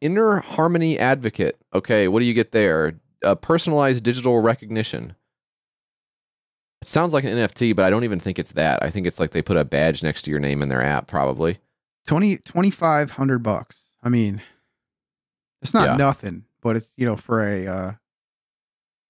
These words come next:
Speaker 2: <laughs> for a fucking business that you're gonna start or whatever, I would say that's a pretty low barrier of entry that you could probably cover yourself.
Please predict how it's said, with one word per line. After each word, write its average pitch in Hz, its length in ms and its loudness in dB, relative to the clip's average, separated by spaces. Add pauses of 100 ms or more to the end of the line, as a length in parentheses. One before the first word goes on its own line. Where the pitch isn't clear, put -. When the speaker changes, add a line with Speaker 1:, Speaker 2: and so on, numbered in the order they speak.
(160)
Speaker 2:
<laughs> - 60 -4
for - 640 -16
a - 60 -2
fucking 147 540 -2
business 139 480 0
that - 180 -6
you're 139 100 -4
gonna 139 220 -4
start 135 340 -2
or 135 140 -2
whatever, 135 300 -2 (680)
I 151 60 2
would 160 120 2
say 143 240 0
that's 117 300 -4
a 107 260 0
pretty 113 220 0
low 92 440 -6
barrier 90 460 -8
of 101 60 -16
entry - 340 -12
that - 160 -20
you 151 140 -2
could 135 160 -4
probably 107 560 -2
cover 101 500 -4 (720)
yourself. 113 400 -4